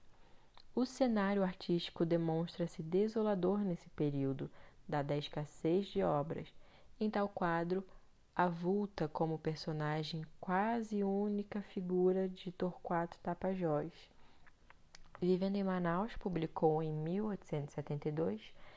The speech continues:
com dezenove anos, o livro que marcaria sua estreia na poesia, chamado Nevoeiros. É uma obra cuja importância está no pioneirismo de ser a primeira impressa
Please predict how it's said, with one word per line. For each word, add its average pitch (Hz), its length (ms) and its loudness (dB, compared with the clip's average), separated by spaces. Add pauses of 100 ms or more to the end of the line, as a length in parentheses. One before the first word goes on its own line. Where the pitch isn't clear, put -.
(520)
com 165 220 0
dezenove 170 760 0
anos, 160 580 0
o 196 60 0
livro 202 340 2
que - 140 -8
marcaria 214 680 2
sua - 260 -4
estreia 151 320 2
na 143 100 -2
poesia, 139 680 2 (400)
chamado 147 540 0
Nevoeiros. 190 1000 0 (540)
É 202 120 4
uma 160 240 2
obra 160 340 2
cuja 175 380 0
importância 165 640 0
está 185 320 0
no 175 140 2
pioneirismo 220 880 2
de 165 140 -2
ser 147 480 -2
a 151 140 -4 (160)
primeira 156 640 0
impressa 175 760 -2